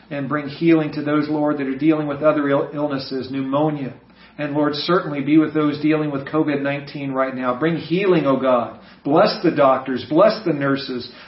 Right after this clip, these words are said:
uh, bless the, uh, the researchers, Lord, and the virologists that are studying, uh, this virus, Lord. Help them to have the wisdom to know how to find a cure and find the best treatments, oh God.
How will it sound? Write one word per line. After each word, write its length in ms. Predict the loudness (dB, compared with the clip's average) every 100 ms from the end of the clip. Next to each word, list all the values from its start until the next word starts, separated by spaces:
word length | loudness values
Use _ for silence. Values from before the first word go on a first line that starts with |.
| 0
uh, 160 | 2
bless 440 | 4 4 4 2 0
the, 260 | 0 0 -6 0
uh, 260 | 2 2
the 80 | 0
researchers, 760 | 0 2 2 2 2 2 -2 0
Lord, 340 | 0 2 0 0
and 100 | -4
the 60 |
virologists 920 | 2 4 4 4 6 4 4 0 -4 -6
that 100 | -4
are 80 |
studying, 680 | -4 0 2 6 6 4 -4 -16 0
uh, 280 | 2 2 0
this 220 | -6 0
virus, 440 | 4 4 2 -2 -4
Lord. 260 | -2 -2
Help 260 | 2 2 2
them 140 | -4
to 80 | 0
have 160 | 0 0
the 80 |
wisdom 480 | 2 4 4 4 -6
to 80 | -6
know 180 | -4 0
how 120 | 2
to 160 | 0 -2 -12 0
find 240 | 0 2
a 80 | -4
cure 440 | -4 4 6 6
and 120 | 2
find 220 | 0 0 0
the 60 |
best 240 | 0 0 0
treatments, 480 | -2 -2 -4 -6
oh 120 | -6 -2
God. 380 | 0 0 -4